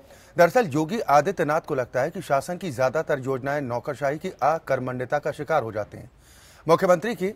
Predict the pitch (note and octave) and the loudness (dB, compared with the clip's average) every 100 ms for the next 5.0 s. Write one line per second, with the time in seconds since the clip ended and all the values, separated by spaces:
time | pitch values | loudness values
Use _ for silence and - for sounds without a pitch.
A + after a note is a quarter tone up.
0 | - C#3 D3 - G#3+ - C#3+ F3 D#3+ D#3+ | 0 2 2 0 -4 -2 -2 -2 -6 -6
1 | F#3+ - D#3+ E3+ - C3+ - C#3+ D#3 - | -6 -6 -4 -4 -4 -8 -4 -2 -2 -2
2 | - C3+ C3+ B2+ - F3 D3 C3+ C3 B2 | 0 0 0 -6 -2 -2 0 0 -2 -6
3 | C3+ F3 - - - D#3 A3 - D#3 D#3 | -6 -10 -18 -20 0 2 2 -2 0 2
4 | F#3 F3+ D3+ C3+ F3+ D3 C3+ B2+ D#3 C#3+ | 0 2 0 2 -4 -2 -4 -2 -4 -4